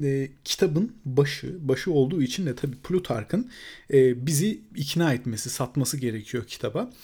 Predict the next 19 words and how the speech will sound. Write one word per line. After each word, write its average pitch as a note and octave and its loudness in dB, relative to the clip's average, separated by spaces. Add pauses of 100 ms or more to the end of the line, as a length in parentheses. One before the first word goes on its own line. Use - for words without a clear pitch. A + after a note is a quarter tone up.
(240)
İyi G3+ 2
kitapların G#3+ 0
çoğunda F3+ 0
bu F3+ 2
vardır. B2+ -2
Önce D3+ 2
fikri D3+ -6
satar. - -8 (480)
Önce D3+ 6
neden C#3+ 4
beni B2 4 (100)
dinlemelisiniz, B2+ 0 (420)
e, B2 -2
bunu C#3 4 (220)
anlatır. A#2 -4 (540)
Bunu A#3 4
anlatmak A#3 0
için A#2+ -2
de G#3+ -2